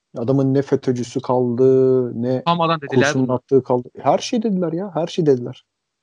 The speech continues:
Speaker 2: Yani ki bir de Ali Koç'a
Speaker 1: Bak
Speaker 2: fetö''cü demek na-, nasıl bir yani izansızlıktır? Ulan Ali, Ali Koç istese feto'yu de satın alır ya.
Speaker 1: Ko-, komik yani işte.
Speaker 2: <laughs> Yani saçmalık.
Speaker 1: Sığın-, sığınca yere sığınıyor herif yani.
Speaker 2: Öyle öyle. Ya öyle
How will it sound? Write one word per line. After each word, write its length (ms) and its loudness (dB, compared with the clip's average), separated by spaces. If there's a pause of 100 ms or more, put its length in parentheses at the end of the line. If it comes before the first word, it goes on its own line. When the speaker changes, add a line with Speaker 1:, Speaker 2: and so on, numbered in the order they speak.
(600)
Speaker 2:
Yani 360 -6 (120)
ki 120 -8
bir 40 -4
de 80 2
Ali 200 0
Koç'a 200 -2
Speaker 1:
Bak 80 -6
Speaker 2:
fetö''cü 320 -4
demek 240 -10
na-, 180 -4
nasıl 260 -2
bir 200 0 (400)
yani 320 -4 (140)
izansızlıktır? 760 -4 (120)
Ulan 180 2
Ali, 160 0 (100)
Ali 140 -2
Koç 180 -4
istese 280 -6
feto'yu 300 0
de 40 -2
satın 280 -4
alır 220 -8
ya. 120 -10 (1120)
Speaker 1:
Ko-, 220 -12
komik 420 -2
yani 180 -20
işte. 240 -20 (100)
Speaker 2:
<laughs> 100 -4
Yani 240 -2
saçmalık. 560 -12
Speaker 1:
Sığın-, 320 -2
sığınca 480 0
yere 180 0
sığınıyor 420 -2
herif 220 -18
yani. 100 -20 (440)
Speaker 2:
Öyle 140 -8
öyle. 240 -10 (420)
Ya 180 -2 (480)
öyle 260 0